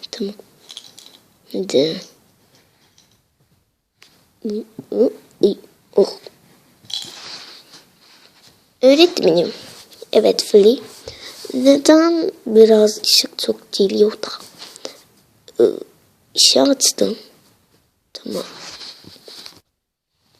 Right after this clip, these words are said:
Evet Süslü. Ne vardı? Hmm. Hadi biraz daha dışarıda.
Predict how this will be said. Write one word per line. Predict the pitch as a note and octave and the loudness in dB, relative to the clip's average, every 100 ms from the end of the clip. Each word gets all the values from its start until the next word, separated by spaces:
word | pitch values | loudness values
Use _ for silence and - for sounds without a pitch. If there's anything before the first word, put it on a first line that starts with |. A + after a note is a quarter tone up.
| _ _ _ _ _ _ - - | _ _ _ _ _ _ -20 -18
Evet | C4+ - - - | -16 -16 -18 -18
Süslü. | A#3 - - A3+ A3 B3+ - - - _ _ - | -18 -16 -10 -4 -4 -6 -14 -20 -20 _ _ -16
Ne | A#3+ B3+ B3 | -10 -8 -8
vardı? | A3+ A3+ - - _ - - D2+ - - - _ _ _ _ _ _ _ _ _ _ _ _ _ _ _ _ _ _ _ | -10 -12 -18 -20 _ -18 -16 -16 -18 -20 -20 _ _ _ _ _ _ _ _ _ _ _ _ _ _ _ _ _ _ _
Hmm. | G#3+ G#3+ G3+ _ _ _ _ - - - | -16 -14 -18 _ _ _ _ -20 -20 -20
Hadi | A#3 G#3+ | -14 -8
biraz | G#3+ G#3+ G#3+ | -4 -6 -6
daha | G#3 A3 | -12 -12
dışarıda. | - - - - - | -8 -6 -6 -10 -18